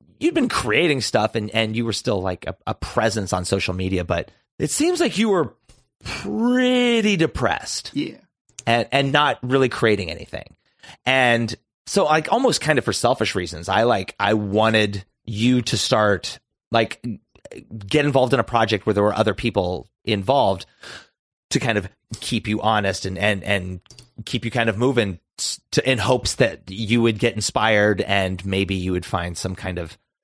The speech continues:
Speaker 1: solace in creating music again. You'd find some inspiration and motivation again. And it seems like that kind of happened because, like, these songs, it, it may have taken us two years to make the record, but the, the bulk of, of a lot of the writing and, and, and,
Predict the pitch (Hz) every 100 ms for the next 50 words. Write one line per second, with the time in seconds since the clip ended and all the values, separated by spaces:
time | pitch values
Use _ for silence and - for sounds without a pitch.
0 | _ - - 110 92 85 - 90 90 90
1 | - 104 95 101 85 92 85 87 76 82
2 | - 85 82 85 82 82 - 98 - -
3 | 80 - 85 82 87 117 - 85 - 104
4 | 120 254 311 302 156 110 - _ _ -
5 | 180 175 - 170 156 104 110 123 113 107
6 | 101 - - _ - 131 120 160 196 -
7 | 190 139 117 - 147 - 143 139 196 208
8 | - 165 180 185 - 165 170 170 - 147
9 | 147 127 143 107 90 117 95 _ _ _
10 | _ _ _ 110 139 123 113 - 120 101
11 | 127 180 175 107 - - 120 110 113 127
12 | 123 107 110 123 113 101 101 104 101 95
13 | - 101 92 92